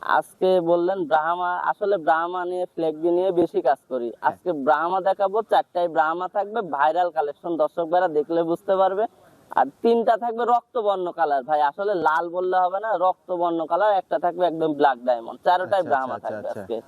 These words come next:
Speaker 2: চারটা ব্রাহ্মাই থাকতেছে
Speaker 1: হ্যাঁ,
Speaker 2: আজকে।
Speaker 1: চারটাই ব্রাহ্মা থাকবে।
Speaker 2: তাতে আসলে দর্শক ভাই, এ, কেমন রেটে পাইতে পারে এই ব্রাহ্মা গরু?
Speaker 1: আসলে ব্রাহ্মা গরু হইলেই তো হাইট।
Speaker 2: হ্যাঁ।
Speaker 1: আসলে এক একজনের কাছে আমরা, আমি নিজেই খারাপ, লোকে খারাপ না,
Speaker 2: না।
Speaker 1: যে একজনের কাছে দুই লাখ, একজনের কাছে দুই লাখ বিশ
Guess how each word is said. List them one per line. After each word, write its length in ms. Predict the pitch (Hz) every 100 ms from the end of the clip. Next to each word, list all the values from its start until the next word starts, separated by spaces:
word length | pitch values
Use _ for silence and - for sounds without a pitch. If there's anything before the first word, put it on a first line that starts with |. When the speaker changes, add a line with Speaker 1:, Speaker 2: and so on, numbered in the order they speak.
| _
Speaker 2:
চারটা 300 | - 160 -
ব্রাহ্মাই 420 | 131 147 147 165 165
থাকতেছে 300 | 175 139 156
Speaker 1:
হ্যাঁ, 120 | 151
Speaker 2:
আজকে। 140 | 127
Speaker 1:
চারটাই 320 | 180 - 208
ব্রাহ্মা 380 | 202 180 170 151 -
থাকবে। 340 | 120 117 113 -
Speaker 2:
তাতে 300 | 135 165 156
আসলে 320 | 151 165 160
দর্শক 320 | 151 147 170
ভাই, 380 | 151 165 156 147 -
এ, 120 | 139 -
কেমন 280 | 196 202 202
রেটে 240 | 175 185
পাইতে 280 | 214 156 143
পারে 240 | 143 123 127
এই 80 |
ব্রাহ্মা 360 | 123 123 131 127
গরু? 220 | 117 120
Speaker 1:
আসলে 480 | - 247 220 240 247
ব্রাহ্মা 460 | 170 190 202 233 226
গরু 260 | 233 233
হইলেই 360 | 196 208 220 226
তো 120 | 240 190
হাইট। 320 | 160 165 147 - _ _
Speaker 2:
হ্যাঁ। 160 | 160 95 _
Speaker 1:
আসলে 440 | - 156 196 185 185
এক 180 | 175 180
একজনের 420 | 175 170 180 170
কাছে 240 | 180 -
আমরা, 320 | 170 165 190 226 196
আমি 300 | 160 160 247
নিজেই 340 | 262 220 208 202
খারাপ, 300 | 185 151 135
লোকে 300 | 151 147 147
খারাপ 280 | 156 151 160
না, 200 | 196 214 -
Speaker 2:
না। 160 | 185 -
Speaker 1:
যে 80 | 170
একজনের 440 | 185 165 160 175
কাছে 180 | 175 170
দুই 160 | 156 160
লাখ, 200 | 165 165
একজনের 320 | 147 151 156
কাছে 180 | 156 139
দুই 100 | 143
লাখ 160 | 151
বিশ 340 | 143 135 147